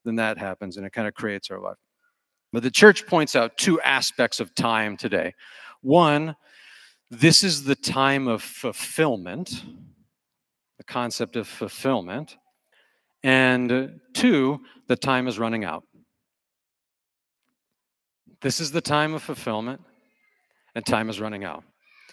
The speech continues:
So time of fulfillment means that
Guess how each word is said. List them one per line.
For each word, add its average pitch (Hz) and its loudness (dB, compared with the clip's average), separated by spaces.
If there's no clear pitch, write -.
So 139 -2
time 226 0
of 180 -4
fulfillment 135 -4
means 120 -4
that 110 -6